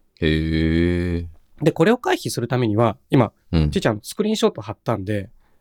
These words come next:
Speaker 2: あの、
Speaker 1: はい。
Speaker 2: ポッドキャストなんですけど、スクリーンショット貼ったんで、鈴木さんに分かりやすく説明するためにスクリーンショット撮ったんですけど、これ、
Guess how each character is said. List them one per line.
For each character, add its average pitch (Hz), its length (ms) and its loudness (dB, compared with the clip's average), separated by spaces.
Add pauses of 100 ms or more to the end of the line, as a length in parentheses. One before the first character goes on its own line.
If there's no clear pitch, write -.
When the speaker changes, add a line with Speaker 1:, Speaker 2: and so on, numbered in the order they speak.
Speaker 2:
あ 110 120 -4
の、 95 140 -2
Speaker 1:
は 78 100 -2
い。 - 20 -10
Speaker 2:
ポ 135 100 -4
ッ 131 40 -4
ド - 100 -6
キ 196 60 4
ャ 196 40 4
ス - 60 -2
ト 156 60 4
な - 120 2
ん - 60 0
で 107 80 -10
す - 60 -14
け - 100 -6
ど、 - 60 -2
ス - 100 -4
ク - 80 -4
リ 143 60 0
ー - 20 0
ン - 20 -2
シ 151 60 -2
ョ 160 40 2
ッ - 20 -12
ト 110 80 -2
貼 98 40 -8
っ - 40 -16
た 113 80 -8
ん - 20 -10
で、 95 80 -14
鈴 127 180 -8
木 - 80 -14
さ 143 100 -2
ん - 20 -2
に 127 80 -4
分 120 100 -2
か 131 80 -2
り 127 60 0
や 135 80 0
す - 80 -14
く - 80 -20
説 107 240 -10
明 104 160 -8 (240)
す - 100 -4
る 107 60 -4
た 127 80 0
め 127 80 0
に 92 80 -4
ス - 100 -16
ク 113 60 -8
リ 113 40 -4
ー - 20 -6
ン - 20 -8
シ - 80 -4
ョ - 20 -8
ッ - 20 -8
ト - 60 -20
撮 117 100 -8
っ - 40 -8
た 101 100 -8
ん - 20 -12
で 95 60 -14
す - 100 -20
け - 80 -20
ど、 104 220 -8 (840)
こ 131 120 0
れ、 135 220 2